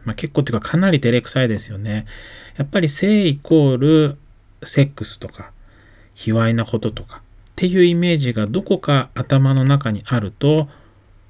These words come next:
子供に対してこういう話するのって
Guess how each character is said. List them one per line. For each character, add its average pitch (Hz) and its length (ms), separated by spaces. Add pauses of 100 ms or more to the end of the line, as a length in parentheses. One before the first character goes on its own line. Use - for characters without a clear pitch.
(240)
子 - 140
供 151 240
に 156 100
対 156 220
し 139 100
て 92 200 (420)
こ 123 140
う - 20
い - 20
う 123 40
話 123 320
す - 120
る 117 140
の 104 100
っ 101 40
て 135 380